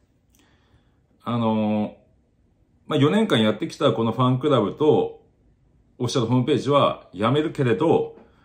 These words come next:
あの、今日から、はい、新しく、ショーオフィシャルファンクラブホームページ、立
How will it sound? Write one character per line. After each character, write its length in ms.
あ 200
の、 100
今 300
日 20
か 100
ら、 540
は 240
い、 200
新 380
し 120
く、 100
シ 200
ョ 40
ー 20
オ 40
フ 80
ィ 40
シ 140
ャ 60
ル 100
フ 60
ァ 100
ン 100
ク 120
ラ 160
ブ 320
ホ 140
ー 20
ム 60
ペ 120
ー 60
ジ、 80
立 160